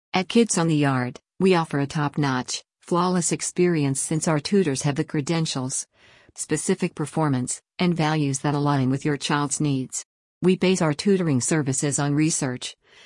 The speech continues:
critical thinking, creativity, problem solving, perseverance, leadership, communication, collaboration, global awareness,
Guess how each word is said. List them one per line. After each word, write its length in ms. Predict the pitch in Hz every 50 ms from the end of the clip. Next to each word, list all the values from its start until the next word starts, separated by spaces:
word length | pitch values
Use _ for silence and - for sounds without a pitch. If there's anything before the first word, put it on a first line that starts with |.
| - _ _
critical 400 | - - - 208 208 202 190 175
thinking, 560 | - - 170 160 156 - 139 123 120 123 135 _ _ _ -
creativity, 880 | - - 202 196 190 196 196 - - 202 190 - 143 135 131 127 139 - _ _ _ -
problem 420 | - 175 175 180 - 170 175 175
solving, 580 | - - 175 160 156 160 151 131 117 113 123 135 _ _ - - - - _ _ -
perseverance, 760 | - 190 196 - - 180 160 170 156 139 131 123 127 - - _ _ _ -
leadership, 640 | 165 175 190 190 170 139 131 - 156 143 131 - - _ _ _ - -
communication, 880 | 196 180 185 185 190 185 - 190 175 175 175 - 151 131 131 135 135 - _ _ _ - - - - - - _
collaboration, 1000 | - - 180 170 160 160 170 - 151 147 151 156 170 170 - 139 131 131 131 131 _ _ _ -
global 360 | - 165 165 165 165 185 202 185
awareness, 640 | 170 156 160 156 143 139 131 131 131 - - -